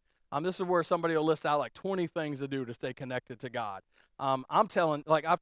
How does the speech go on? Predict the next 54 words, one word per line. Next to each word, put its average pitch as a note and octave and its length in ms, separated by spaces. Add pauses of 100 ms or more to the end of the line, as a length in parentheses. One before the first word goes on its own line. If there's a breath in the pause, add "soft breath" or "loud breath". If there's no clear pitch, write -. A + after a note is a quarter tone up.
I've F#3 140
told F#3 200
you E3 80
this D#3 140
before. C#3 480 (380)
Um, C#3+ 240
figure G#3 260
out F#3+ 100
what's F#3+ 200
the D#3+ 80
one E3 320
thing. B2 280 (600)
What's F#3 260
the D#3+ 120
one F#3 600
thing E3 380
that C#3+ 100
you D#3+ 160
can D#3 180
do C3+ 280
throughout C#3 340
the C3+ 80
week? B2 300 (440)
So E3+ 140
one G3 320
thing G3+ 280
that C#3+ 120
sets - 380
your F#3 140
heart E3 280
on D3+ 180
fire C#3+ 300
for C#3 160
Jesus. A#2+ 400
Figure G3 300
that D#3 200
out. C3 240 (360)
So F3+ 100
one G#3 360
thing A3 340
I E3+ 160
do F3+ 220
that D#3 100
sets G3 240
my E3 120
heart G3 260
on F3 200
fire F3+ 280
for D#3 160
Jesus, F#3+ 460 (220)
and D3+ 120
just F3 180
do G#3+ 160
that F3 280